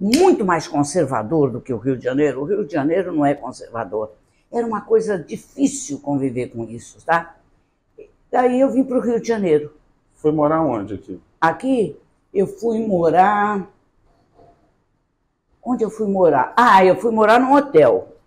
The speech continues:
Speaker 1: Primeiro eu fui morar num, num, num subúrbio.
Speaker 2: Que bairro é?
Speaker 1: Não
Speaker 2: Eu não
Speaker 1: lembro.
Speaker 2: lembro.
Speaker 1: Com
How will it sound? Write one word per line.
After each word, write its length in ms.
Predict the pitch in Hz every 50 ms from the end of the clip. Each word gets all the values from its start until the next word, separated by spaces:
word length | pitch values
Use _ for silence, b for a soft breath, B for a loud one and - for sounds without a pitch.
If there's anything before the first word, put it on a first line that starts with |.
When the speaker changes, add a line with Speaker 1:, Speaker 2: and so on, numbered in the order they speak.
| _ _ _ _ _ _ _ _ _ _ _ -
Speaker 1:
Primeiro 360 | 226 254 277 339 349 339 330
eu 60 | 277
fui 160 | - 285 294
morar 420 | 277 262 226 208 196 220 240 240 254
num, 560 | 247 226 220 214 208 196 - - 165 147 - - _ _ _ _ -
num, 920 | - 190 208 208 202 190 185 185 185 170 165 160 156 151 147 151 151 - -
num 180 | 233 - -
subúrbio. 840 | - - - 311 220 175 208 262 254 247 196 151 113 131 127 110 101 - _ _ _ _ _ _ _ _ _ _ _ _ _ _
Speaker 2:
Que 100 | - 160
bairro 560 | 139 127 135 127 120 110 104 101 98 98 98 92 90
é? 60 | 87 -
Speaker 1:
Não 160 | 254 311 339 294
Speaker 2:
Eu 0 |
não 100 | - -
Speaker 1:
lembro. 520 | - - 233 247 240 208 147 139 139 120 - 104 104
Speaker 2:
lembro. 180 | 98 - - - - _ _ _ _
Speaker 1:
Com 100 | - 233